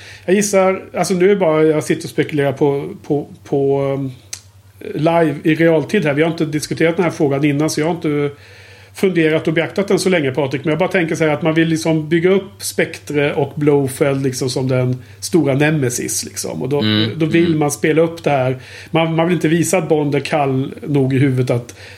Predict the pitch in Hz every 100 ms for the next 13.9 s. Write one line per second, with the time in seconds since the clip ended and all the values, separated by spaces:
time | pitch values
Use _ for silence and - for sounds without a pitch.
0 | - 143 127 139 139 147 139 131 147 131
1 | 127 123 127 135 123 123 127 127 131 135
2 | 135 127 127 123 131 120 - 127 123 123
3 | 120 120 117 131 123 175 143 127 135 127
4 | 123 - - - - 156 151 156 151 156
5 | 160 139 131 131 127 127 123 123 - 135
6 | 127 175 185 - 127 123 123 120 131 120
7 | 123 160 156 127 127 127 131 - 123 113
8 | - - 123 117 120 170 165 165 170 170
9 | 165 170 180 175 160 180 185 180 156 139
10 | 151 160 143 139 143 143 - - 160 160
11 | - 131 127 139 143 147 160 151 165 175
12 | 185 185 190 170 135 135 151 160 147 127
13 | 131 156 - - - 92 - -